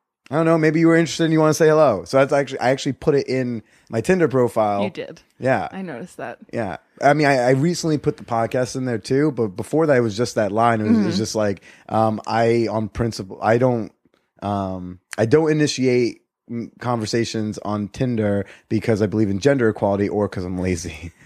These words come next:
Speaker 1: Uh, <laughs>
Speaker 2: Yeah, I have no problem with not, with, um, in-, initiating conversation if
Speaker 1: Oh.
Speaker 2: it's someone that I want to talk to, 'cause I totally don't agree with that whole girls don't
Speaker 1: Right.
Speaker 2: start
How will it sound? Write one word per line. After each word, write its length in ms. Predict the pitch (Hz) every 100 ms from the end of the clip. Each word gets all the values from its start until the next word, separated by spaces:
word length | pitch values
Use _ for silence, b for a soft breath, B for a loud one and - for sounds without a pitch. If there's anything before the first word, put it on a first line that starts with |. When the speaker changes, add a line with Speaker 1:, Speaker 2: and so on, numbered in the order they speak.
| b b b
Speaker 1:
Uh, 440 | - 107 104 117 107
<laughs> 40 | - - - - - _ _ B B B B B B B B
Speaker 2:
Yeah, 260 | 277 339 254
I 120 | 269
have 600 | 294 320 302 269 - - b b b b -
no 240 | 240 233
problem 500 | 233 220 190 185 180
with 280 | 170 160 _ -
not, 560 | 170 156 151 - - - - _ _ _ _ -
with, 280 | 190 190 180
um, 160 | 175
in-, 120 | 175 170 -
initiating 560 | 175 175 - 165 160
conversation 720 | 170 170 165 - 175 - 196 185 _ _ -
if 160 | 170
Speaker 1:
Oh. 40 | 190
Speaker 2:
it's 100 | 180
someone 260 | 165 160
that 140 | 160 156
I 80 | 151
want 180 | - -
to 100 | 190 -
talk 280 | - 208 -
to, 120 | -
'cause 220 | - 190
I 100 | 180
totally 540 | 175 - 196 180 175
don't 360 | 165 170 160 -
agree 280 | 165 165 143
with 160 | 160
that 160 | - -
whole 160 | 160 165
girls 400 | 156 143 147 -
don't 340 | 147 131 - 113
Speaker 1:
Right. 180 | 143 131
Speaker 2:
start 220 | 92